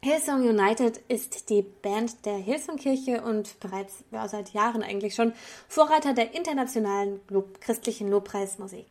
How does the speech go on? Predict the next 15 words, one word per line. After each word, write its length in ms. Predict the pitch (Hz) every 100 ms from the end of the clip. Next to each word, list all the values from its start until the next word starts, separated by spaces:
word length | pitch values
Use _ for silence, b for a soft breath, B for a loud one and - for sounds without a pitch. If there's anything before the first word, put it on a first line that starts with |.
| _
Ihre 440 | 247 226 214 202 -
aktuelle 720 | 240 - 233 - 226 220 208
Single 540 | 196 277 320 330 302
Who 140 | 226 220
You 180 | 208 196
Say 360 | - 202 196
I 280 | 196 196 190 190
Am, 420 | 233 233 262 269 -
Ich 180 | 208
bin, 240 | - 269 277
wer 120 | 240
du 100 | 208
sagst, 480 | 190 190 208 220 -
ich 180 | 233 -
bin, 280 | 233 233